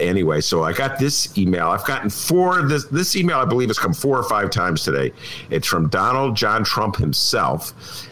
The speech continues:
and it says, I'll read it to you. "Breaking news: Joe Biden picks phony Kamala Harris as running mate. Friend, wow.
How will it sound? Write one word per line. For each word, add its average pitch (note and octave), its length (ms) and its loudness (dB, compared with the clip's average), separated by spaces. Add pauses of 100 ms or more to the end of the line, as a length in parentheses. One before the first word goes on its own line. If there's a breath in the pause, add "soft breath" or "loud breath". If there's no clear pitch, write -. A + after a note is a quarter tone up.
(120)
and E2 120 2
it D#2 120 0
says, D#2 500 0
I'll D2 140 0
read G2+ 180 2
it G2 120 -2
to D2+ 120 0
you. C#2+ 260 2 (440 loud breath)
"Breaking F#3+ 460 2
news: F2 440 2
Joe C3+ 320 2
Biden B2+ 500 0
picks - 440 -2 (120)
phony C3+ 600 0
Kamala A2 480 0
Harris G2 420 2
as C#2+ 160 0
running E2 300 0
mate. D2+ 240 -2 (260 loud breath)
Friend, - 560 -2 (640)
wow. E2+ 800 0